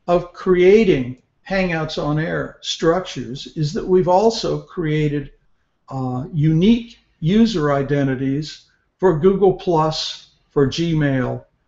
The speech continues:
and for YouTube. And we've created YouTube ch-, a YouTube channel, which means that we can store much longer videos,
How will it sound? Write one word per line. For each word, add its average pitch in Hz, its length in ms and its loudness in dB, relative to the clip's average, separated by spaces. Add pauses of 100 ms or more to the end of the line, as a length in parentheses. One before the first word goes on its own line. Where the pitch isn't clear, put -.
(340)
and 165 400 0 (440)
for 160 140 2
YouTube. 156 540 2 (220)
And 262 160 6
we've 247 200 2
created 196 440 2
YouTube 175 520 0
ch-, - 300 -16
a 151 60 -4
YouTube 170 520 -2
channel, 214 580 -2 (460)
which 180 280 2
means 214 320 4
that 185 120 -8
we 202 100 -6
can 180 180 -6
store 170 400 0
much 160 560 0
longer 165 720 0
videos, 131 880 -6